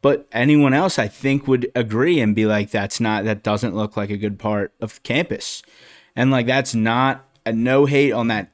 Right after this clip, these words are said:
on the school, because I went there, I love my time there, but, I mean, I don't know. I, I just think, had he just done the pizza review,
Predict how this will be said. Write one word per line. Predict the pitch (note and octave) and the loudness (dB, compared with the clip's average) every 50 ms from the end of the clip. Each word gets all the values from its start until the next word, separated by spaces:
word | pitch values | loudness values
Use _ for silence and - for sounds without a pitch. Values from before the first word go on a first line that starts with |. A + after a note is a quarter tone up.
| _ - | _ -6
on | A#2 A2 A2 | -4 -2 -2
the | G#2+ | -2
school, | - - - E3+ F#3 F#3 D#3+ | -2 0 2 2 4 4 4
because | A#2 A2+ G#2+ A#2+ G2+ | 2 2 0 0 0
I | G#2+ | 0
went | G#2 A#2 C3+ D#3 D#3+ - | 0 2 0 0 0 0
there, | C3+ A#2 A2 | 0 0 2
I | G#2 G#2+ | 2 2
love | A2 A2 G#2+ G#2+ | 0 0 0 0
my | A2 G#2+ | -2 -2
time | G#2+ D3 D3+ D#3+ E3 D3+ | 0 0 0 2 2 2
there, | B2 G#2+ G#2 G2+ | 0 0 -2 -2
but, | G#2 G#2+ G#2 G2 | -2 -2 -4 -4
I | F#2+ A#2 | -2 -2
mean, | B2 A#2 A2 A2 | -2 -2 -2 -2
I | A2+ C3+ | -2 -2
don't | B2+ A#2+ A2 | -2 -2 -2
know. | G#2 G2 F#2+ | -4 -4 -4
I, | E2 A2 A2+ - _ _ - - - - - | -4 -6 -6 -8 _ _ -20 -20 -20 -10 -4
I | - B2+ | -2 0
just | C3+ D3 D3 - - | 0 0 -2 -2 -2
think, | C#3+ C3+ C3 A#2+ A#2+ - - _ _ _ _ _ _ | -2 0 0 -2 -4 -6 -14 _ _ _ _ _ _
had | - - B2+ B2+ C3 C3+ | -6 -2 0 0 0 0
he | C3 D3 C#3+ C3+ C3 B2 A#2 A2+ - _ _ _ _ _ _ _ _ | 0 2 2 4 4 2 0 -4 -8 _ _ _ _ _ _ _ _
just | - - A#2+ B2 B2 - | -4 -2 -2 -2 0 0
done | - C3+ C3 | 0 0 0
the | C3 B2 | -2 -2
pizza | - C3 A#2+ A2+ - - G#2+ | 0 -2 -2 -2 -4 -4 -4
review, | G2+ G2 G2 G2 F#2+ F#2 F#2+ | -4 -2 -2 -2 -2 -4 -6